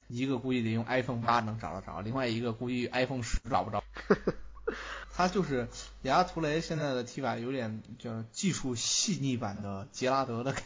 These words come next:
Speaker 1: 觉，
Speaker 2: 对，所以
Speaker 1: 防守还不错。
Speaker 2: 小法说，小法说嘛，就说在西甲踢的球员去英超，一般都能，都能，就是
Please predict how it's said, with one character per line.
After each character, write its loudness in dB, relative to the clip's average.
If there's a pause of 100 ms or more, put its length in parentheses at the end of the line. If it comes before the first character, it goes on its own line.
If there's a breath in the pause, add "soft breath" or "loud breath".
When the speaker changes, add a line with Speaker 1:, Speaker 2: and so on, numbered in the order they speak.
(100)
Speaker 1:
觉， -8 (500 loud breath)
Speaker 2:
对， -2
所 8
以 12
Speaker 1:
防 6
守 2
还 -4
不 -4
错。 2
Speaker 2:
小 12
法 10
说， -6 (440)
小 12
法 10
说 -2
嘛， -2 (520)
就 -6
说 2 (180)
在 0
西 -2
甲 -2
踢 -8
的 0
球 -6
员 -6
去 -10
英 -8
超， -2
一 -8
般 -6
都 -6
能， -8 (380)
都 -4
能， -8 (340)
就 -4
是 -8